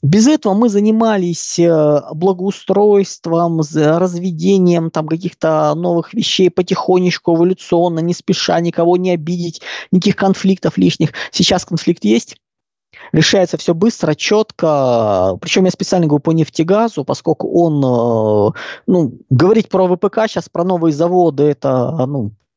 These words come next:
и так все понятно, оно должно быть. А я говорю именно про то, что происходит. Взят четко понятный вектор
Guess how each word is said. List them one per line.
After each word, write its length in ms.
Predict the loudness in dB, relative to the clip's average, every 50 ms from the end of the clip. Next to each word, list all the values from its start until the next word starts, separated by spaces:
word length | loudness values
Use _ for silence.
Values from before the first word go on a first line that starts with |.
| _ _ _ -2
и 80 | -2
так 260 | -2 -2 -2 -2 -2
все 160 | -2 -2 -2 0
понятно, 460 | 0 0 0 2 2 0 0 -2 -4
оно 100 | -2 -2
должно 360 | 0 -2 -2 -2 -2 -4 -4
быть. 220 | -4 -4 -8 -6
А 80 | -2 -2
я 40 | -2
говорю 240 | 0 2 2 2 2
именно 320 | 2 2 2 2 2 0
про 180 | 0 -2 -4 -4
то, 200 | -2 0 0 0
что 240 | -2 -2 -4 -6 -4
происходит. 720 | -2 -2 -2 -2 -2 -4 -2 0 0 0 0 -2 -4 -4
Взят 300 | -2 0 0 0 0 -2
четко 380 | -2 -2 0 0 -2 -2 -6 -8
понятный 480 | -4 -2 -2 0 -2 -2 -2 -4 -4
вектор 600 | -2 -2 -2 -2 -2 _ _ _ _ -8 -8 -8